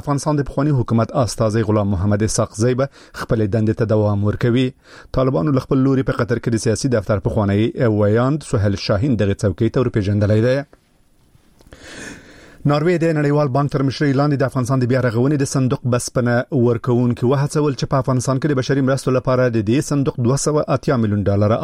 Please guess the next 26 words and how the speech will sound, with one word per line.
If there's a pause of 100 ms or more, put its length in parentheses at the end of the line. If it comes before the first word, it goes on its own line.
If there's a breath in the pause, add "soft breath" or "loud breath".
آزاد
کړي. (960 loud breath)
د
نړیوال (160)
بانک (180)
بورډ
تېره
اونۍ
له
دې
سره
موافقه
کړې
وه
چې
د
دې
صندوق
له
کنګل
شوو
یو
نیم
میلیارډ
ډالرو
څخه